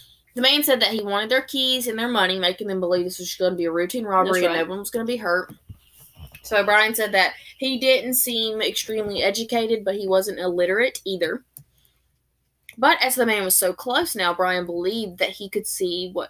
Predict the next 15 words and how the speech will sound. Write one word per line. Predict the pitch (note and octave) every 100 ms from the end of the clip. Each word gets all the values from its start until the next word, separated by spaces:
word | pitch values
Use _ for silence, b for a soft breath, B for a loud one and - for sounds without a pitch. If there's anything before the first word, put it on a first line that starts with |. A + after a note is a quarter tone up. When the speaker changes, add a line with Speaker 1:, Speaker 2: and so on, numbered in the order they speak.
| -
Speaker 1:
that | F#3+ E3+
the | F3+
man | F3 E3+ F3
was | F3
wearing | F3+ E3+ E3+
another | E3 D#3+ D3+
pair | D#3+ D3+
of |
glasses | - F#3 G3 - E3+
on. | - C3+ E3
So | F#3+ F#3+
two | - A3+ A3
pairs | G#3 F#3+ F#3
of | D#3
glasses. | E3 D#3 - B2+ - -